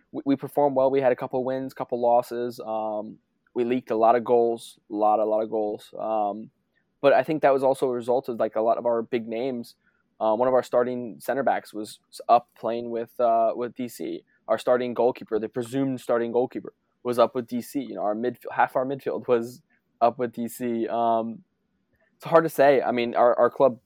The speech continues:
captain, I mean, was up with D C even. So, so names that to be watching out for, for us, I mean, like, things that, individuals that maybe could potentially be a threat. That, that's a hard one. I, 'cause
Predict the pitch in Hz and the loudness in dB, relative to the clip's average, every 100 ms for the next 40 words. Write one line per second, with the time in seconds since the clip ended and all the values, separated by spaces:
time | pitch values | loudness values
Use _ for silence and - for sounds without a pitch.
0 | - 123 160 117 60 107 113 110 101 104 | 0 2 2 -2 -6 -6 -4 -4 -4 -6
1 | 107 - 101 101 101 - 131 127 - _ | -10 -8 -10 -10 -10 -2 0 0 -6 _
2 | _ _ _ _ _ _ _ - - 147 | _ _ _ _ _ _ _ 2 8 8
3 | 143 151 175 208 180 165 151 - 107 - | 8 4 4 4 2 6 6 4 -14 -20
4 | - - 131 139 123 123 131 135 113 131 | -14 -10 -2 -2 6 6 6 2 2 2
5 | 131 143 139 135 139 143 139 123 117 110 | 2 2 2 2 4 4 2 -2 -2 -4
6 | - - 131 123 113 117 - - 135 - | -6 -6 -6 0 0 0 -6 -18 -16 -10
7 | 131 123 123 117 113 110 110 110 110 _ | -6 -6 -6 -4 -2 -2 -2 -4 -6 _
8 | _ _ _ 131 - 127 123 - 113 104 | _ _ _ -14 -14 -12 -10 -6 -6 -4
9 | 120 104 - 117 120 - _ _ _ _ | -4 -6 0 4 4 2 _ _ _ _
10 | _ _ _ _ 131 147 127 151 165 131 | _ _ _ _ -2 -2 0 0 2 4
11 | 135 127 117 139 127 | 4 4 0 -2 -4